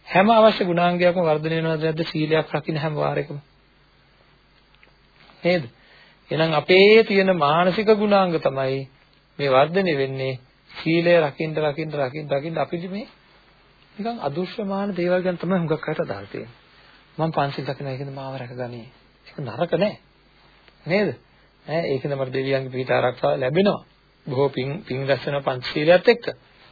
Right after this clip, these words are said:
ඒකට වැඩිය බලාත්මක කරගන්න ඕන, ඒකට වැඩිය ධනාත්මක කරගන්න ඕනේ. ඒ හැම දෙයකටම වැඩිය තමන් තුළ විශ්වාසය වර්ධනය කරගන්නයි අවශ්‍ය කරන්නේ. එහෙනම් ඒ දේවල් වලට වැඩිය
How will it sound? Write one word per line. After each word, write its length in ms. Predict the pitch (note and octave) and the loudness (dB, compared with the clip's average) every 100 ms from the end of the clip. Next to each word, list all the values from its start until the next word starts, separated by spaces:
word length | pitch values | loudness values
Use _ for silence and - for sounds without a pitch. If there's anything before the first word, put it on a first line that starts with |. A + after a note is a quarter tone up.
| _ _ _ _ _ - | _ _ _ _ _ 0
ඒකට 540 | F3 G3 A3 B3 B3 A#3+ | 6 8 8 6 6 6
වැඩිය 460 | C3 C3+ D#3 A3+ A#3+ | 6 4 4 4 6
බලාත්මක 720 | D3+ C#3 E3+ F#3+ G3 A3 G#3+ | 8 8 8 8 6 0 -2
කරගන්න 460 | G3 G#3+ G#3+ G#3+ G3 | 2 2 6 4 4
ඕන, 240 | E3 E3+ G#3+ | 2 2 2
ඒකට 380 | F3+ E3+ F#3+ F#3+ | 0 0 0 0
වැඩිය 380 | D3 C#3 F#3+ | 2 2 2
ධනාත්මක 680 | F3+ C3+ B2+ D#3+ F3 F#3+ F#3+ | 2 0 2 0 0 -2 -2
කරගන්න 420 | G3+ G3+ G3+ F3 | 0 0 0 0
ඕනේ. 400 | D#3 F3+ E3 G#3 - - - _ - | 0 0 0 -2 -4 -18 -20 _ 0
ඒ 140 | F#3+ G#3 | 4 4
හැම 180 | F3 | 2
දෙයකටම 480 | F#3+ G3 G#3+ A3+ A3 | 2 4 4 2 0
වැඩිය 260 | E3+ E3+ A3+ | 0 0 -4
තමන් 480 | - D#3 F#3 G3+ G3+ | -2 -2 0 -2 -2
තුළ 180 | A3 A3+ | 0 0
විශ්වාසය 600 | G#3 F#3+ A3 G#3+ F#3+ A3 | 0 -2 2 2 4 2
වර්ධනය 480 | G#3 G3 F#3 G#3 G#3 | 4 2 0 -4 -2
කරගන්නයි 640 | G#3 G#3 G#3 G3+ G#3 C#4 E4+ _ _ _ _ | 0 0 0 -2 -2 -2 -4 _ _ _ _
අවශ්‍ය 340 | D3+ E3+ E3 E3+ | 0 2 2 2
කරන්නේ. 460 | D3 A2+ C#3 C#4 - _ _ _ | 2 2 0 -6 -8 _ _ _
එහෙනම් 380 | - E3+ A3 B3 - _ | -2 2 2 -2 -8 _
ඒ 220 | E3 F#3+ G#3 | 0 2 2
දේවල් 380 | G#3+ G#3+ A3 A3 | 4 4 4 2
වලට 320 | A3+ G3 C#3+ | 2 0 2
වැඩිය 460 | C3+ E3 G3 C#3+ | 2 2 0 0